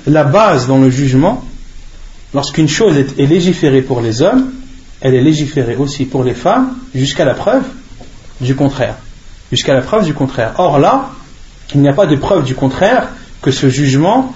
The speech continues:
est propre à l'homme et non à la femme. Vous avez saisi ? Mais après, à vous de choisir, hein,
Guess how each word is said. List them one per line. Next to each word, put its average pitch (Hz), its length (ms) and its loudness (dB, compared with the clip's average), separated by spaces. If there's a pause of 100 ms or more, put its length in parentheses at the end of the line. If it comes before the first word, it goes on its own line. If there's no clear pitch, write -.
(240)
est 131 80 2
propre - 580 0 (840)
à 135 100 2
l'homme 202 380 2
et 147 80 4
non 156 180 2
à 135 40 2
la 131 100 2
femme. 101 240 -4 (1200)
Vous 123 80 0
avez 131 100 4
saisi ? 170 300 2 (880)
Mais 131 80 2
après, 131 220 0
à 165 60 2
vous 151 120 2
de 139 80 -2
choisir, 151 480 2
hein, 127 140 -4